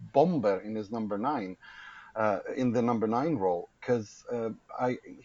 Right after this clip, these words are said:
it, he's, he's been very clear that he doesn't want to play Cristiano Ronaldo there. Um, he wants to play him on the wing, uh, although that may change. May, he may be forced to play Ronaldo as the number nine and, and, and use one of the,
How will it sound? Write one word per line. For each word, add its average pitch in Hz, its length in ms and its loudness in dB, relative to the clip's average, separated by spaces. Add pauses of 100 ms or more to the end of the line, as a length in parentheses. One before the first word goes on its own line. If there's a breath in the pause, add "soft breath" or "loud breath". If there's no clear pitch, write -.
it, 240 100 -6 (240)
he's, 127 340 -10
he's 120 120 -6
been 123 200 0
very 143 220 4
clear 151 280 6
that 120 140 2
he 117 60 0
doesn't 113 260 0
want 113 180 -2
to 95 60 -20
play 113 240 0
Cristiano 107 440 -6
Ronaldo 101 500 0
there. 92 280 -6 (480 soft breath)
Um, 104 400 0
he 110 80 -4
wants 110 200 -2
to - 80 -18
play 113 180 2
him 107 180 -2
on 104 100 -4
the 95 60 -2
wing, 117 400 0 (160)
uh, 101 400 -6 (120)
although 113 280 4
that 123 180 4
may 120 140 2
change. 135 560 0
May, 110 140 -4
he 113 80 -4
may 117 160 2
be 107 120 -2
forced 151 400 4
to 107 80 -12
play 113 160 0
Ronaldo 107 480 -2
as 101 80 -8
the 110 80 -8
number 101 260 -4
nine 101 360 -4
and, 101 200 -4
and, 104 220 -8
and 104 160 -6
use 104 240 -4
one 110 120 -4
of 101 120 -8
the, 101 240 -6